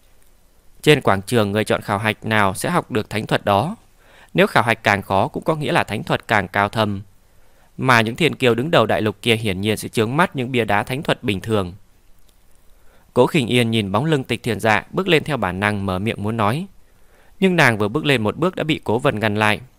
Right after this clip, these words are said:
Cố Khinh Yên nghi ngờ nhìn sang Cố Vân. Cái bia đá mà Tịch Thiên Dạ chọn là bia đá khó nhất trên quảng trường – mà một khi khảo hạch thất bại liền tương đương với việc không thể trở thành đệ tử ngoại môn của Thiên Lan Thần Tông.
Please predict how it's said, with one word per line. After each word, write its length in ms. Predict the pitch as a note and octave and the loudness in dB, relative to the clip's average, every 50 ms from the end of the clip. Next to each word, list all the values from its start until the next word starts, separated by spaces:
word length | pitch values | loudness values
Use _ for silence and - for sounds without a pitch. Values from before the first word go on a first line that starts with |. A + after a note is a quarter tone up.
| _ _ _ _ _ _ _ _ - - - - - _ _ _ - - - - - - - _ _ _ _ | _ _ _ _ _ _ _ _ -20 -20 -20 -20 -20 _ _ _ -20 -20 -20 -20 -20 -20 -20 _ _ _ _
Cố 120 | - B2+ | 0 0
Khinh 220 | D3 - F3 B2+ A2+ | 2 2 0 -2 0
Yên 260 | G#2 A#2 A2+ A2 A2 | 0 0 0 2 2
nghi 120 | B2 C3+ | 0 0
ngờ 200 | B2+ B2 B2 A#2 | 0 2 0 0
nhìn 260 | G#2 G#2 G#2 G#2 F#2+ F2 | 0 0 0 -2 -4 -4
sang 200 | - A2 G#2 G2 | -4 -6 -6 -4
Cố 160 | - G#2+ B2 | -2 -2 0
Vân. 300 | C3 C#3 A#2+ A2+ G#2 G#2+ A2+ - _ _ _ _ _ _ _ _ _ _ _ _ _ | 2 2 2 2 0 -6 -10 -14 _ _ _ _ _ _ _ _ _ _ _ _ _
Cái 120 | - C#3+ F3+ | 2 2 4
bia 200 | E3+ E3+ E3+ D#3 | 4 4 4 6
đá 180 | B2 A#2+ B2+ | 6 4 4
mà 120 | D#3+ F3+ E3 | 4 2 0
Tịch 160 | - A#2 G2 | 0 -2 -4
Thiên 180 | - B2 A2 G#2 | -4 -4 -2 0
Dạ 140 | A2 F#2+ | 0 -2
chọn 260 | G2 - A#2+ A2 G#2+ - - | 0 2 2 2 2 0 -2
là 180 | - A2+ A2+ | -2 0 0
bia 160 | G#2+ A2 B2 B2+ | 0 0 0 0
đá 180 | G#2 G#2 A2 | 2 2 0
khó 180 | B2+ - B2 A2+ | 0 0 -2 0
nhất 180 | C#3+ F3 G#3 - | 0 0 -2 -2
trên 160 | - D3+ C3 | -4 -6 -2
quảng 220 | - A2 F#2+ G2 | 0 0 0 0
trường – 360 | G#2 - A2+ A2+ G#2 G2 F#2+ G2 - - _ - - _ _ _ _ _ - | -2 -2 0 0 0 0 -2 -8 -12 -18 _ -20 -20 _ _ _ _ _ -4
mà 220 | C#3+ C#3+ D3 C3+ | 0 2 4 4
một 120 | B2+ B2+ B2+ | 4 2 2
khi 180 | - - E3+ | 2 0 -2
khảo 180 | - - G#2+ G2 | 0 0 0 0
hạch 180 | A2+ A2 G#2+ | 0 -2 -2
thất 160 | - G3+ G3 - | -2 -6 -2 2
bại 200 | C3+ B2+ A#2+ - | 2 2 2 2
liền 160 | - G#2+ G#2 - | 0 -4 -4 -4
tương 240 | - A#2 G#2+ G2+ | -4 -4 -4 -2
đương 160 | A2 A#2 G#2 G2+ | -2 -2 -2 -2
với 100 | A#2+ C#3 | -4 -2
việc 220 | C3+ A#2+ G#2 - | 0 0 -2 -2
không 180 | - - F3+ F#3 | -2 -6 -4 -2
thể 120 | E3+ A#2+ | -2 -2
trở 200 | F#2+ - G2 F#2 | -2 -2 -4 -4
thành 240 | - A2+ G#2+ F#2 F2+ | -2 -4 -6 -4 -4
đệ 100 | F#2+ E2+ | -6 -6
tử 180 | - - G2 | -4 -4 -6
ngoại 280 | F2+ F2+ F#2+ G2+ E2+ - | -4 -4 -2 -4 -4 -4
môn 260 | G2+ G2+ G#2+ G#2 F#2+ | -4 -4 -4 -4 -4
của 100 | F#2+ G2 | -6 -8
Thiên 180 | - - A#2+ G#2 | -6 -4 -4 -2
Lan 200 | G2+ G#2 G#2 G2 | -2 -2 -2 -2
Thần 200 | - G#2 G2 F2+ | -4 -6 -6 -2
Tông. 300 | - A2+ A2 G#2+ G2+ | 0 2 2 2 0